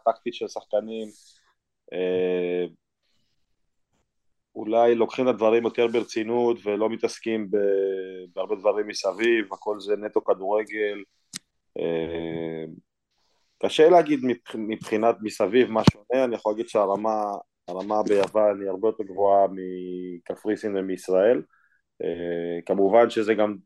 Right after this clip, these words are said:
תלוי בקבוצות. אה, זאת אומרת, בארץ יש את הקבוצות הגדולות שהן, אה,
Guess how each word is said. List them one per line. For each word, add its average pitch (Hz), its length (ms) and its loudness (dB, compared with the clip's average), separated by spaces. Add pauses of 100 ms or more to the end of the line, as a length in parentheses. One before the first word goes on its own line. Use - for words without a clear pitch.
(240)
תלוי 107 240 2
בקבוצות. 104 720 0 (680)
אה, 82 240 -18
זאת - 100 -16
אומרת, 92 180 -4
בארץ 95 280 6
יש 92 60 -14
את - 60 -4
הקבוצות 98 300 -6
הגדולות 107 420 4
שהן, 101 460 -2
אה, 95 300 -8